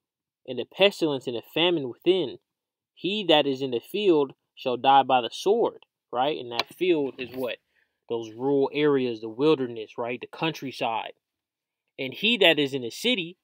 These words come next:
right? Houston, Atlanta, Vegas. <laughs> That's actually a song by Drake called Houston, Atlanta, Vegas, uh, from one of his albums, uh, So Far, So Gone. <laughs>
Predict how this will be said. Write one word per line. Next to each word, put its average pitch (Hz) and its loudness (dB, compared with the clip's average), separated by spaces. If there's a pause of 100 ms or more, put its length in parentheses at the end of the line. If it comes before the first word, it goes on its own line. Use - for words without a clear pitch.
(100)
right? 120 -4 (440)
Houston, 139 -10 (580)
Atlanta, 135 2
Vegas. 135 -2 (100)
<laughs> - -20
That's - -6
actually 131 -6 (520)
a - -12
song 147 4
by 113 -2
Drake 135 -4 (540)
called 120 -4
Houston, 123 -10
Atlanta, 123 -6
Vegas, 120 -6 (800)
uh, 113 -12
from 117 -20
one 120 -8
of 117 -8
his 110 -12
albums, 120 -2
uh, 110 -8
So 123 -6
Far, 123 -2
So 127 -8
Gone. 131 -6 (1300)
<laughs> - -10